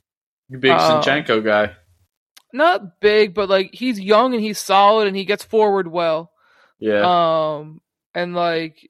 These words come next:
Speaker 2: you know, our, our defense isn't all that in a bag of chips. I know we're trying to get this Cucurella bull, who I guess is pretty good, but, like, apparently us and whoever we're trying to buy him from, I think Brighton are, like, pretty far off on value
Speaker 1: A
Speaker 2: for
Speaker 1: number,
Speaker 2: a transfer
Speaker 1: yeah.
Speaker 2: fee.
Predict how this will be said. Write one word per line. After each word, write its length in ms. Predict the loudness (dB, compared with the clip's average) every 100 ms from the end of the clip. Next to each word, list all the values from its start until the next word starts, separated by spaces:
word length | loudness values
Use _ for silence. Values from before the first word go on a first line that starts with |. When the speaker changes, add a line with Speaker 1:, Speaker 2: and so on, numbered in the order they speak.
| -14
Speaker 2:
you 80 | -6
know, 60 |
our, 220 | -4 -4 -6
our 120 | -8
defense 500 | -6 -8 -4 -6 -4
isn't 200 | -6 -4
all 160 | -2
that 120 | 0 -2
in 40 |
a 40 | -2
bag 220 | -4 -6
of 60 | -6
chips. 280 | -4 -4 -4
I 40 |
know 140 | -4
we're 80 | -4
trying 160 | -6 -8
to 60 | -6
get 120 | -10
this 140 | -12
Cucurella 640 | -12 -12 -8 -4 -2 -4
bull, 400 | -2 -2 -2 -6 _ _ _ _ _ -8
who 140 | -4
I 80 | -4
guess 240 | -4 -6
is 100 | -8
pretty 240 | -6 -4 -4
good, 380 | -4 -2 -2 -4
but, 100 | -4
like, 240 | -4 -6
apparently 540 | -8 -4 -2 -2 -2
us 240 | -2 -2 -6
and 120 | -10
whoever 360 | -6 -4 -4 -8
we're 80 |
trying 180 | -8 -10
to 60 | -8
buy 240 | -6 -4
him 60 | -6
from, 120 | -8
I 60 | -10
think 240 | -12 -10
Brighton 300 | -6 -6 -6
are, 100 | -6
like, 160 | -8 -8
pretty 220 | -8 -6
far 320 | 0 0 2
off 240 | 0 -2 -4
on 320 | -8 -10 -16 _ _ _ _ _
value 440 | -2 0 0 0 -2
Speaker 1:
A 40 |
Speaker 2:
for 60 | 2
Speaker 1:
number, 240 | 0 2
Speaker 2:
a 20 | -2
transfer 300 | -2 -2 2
Speaker 1:
yeah. 100 | 2
Speaker 2:
fee. 280 | 0 -6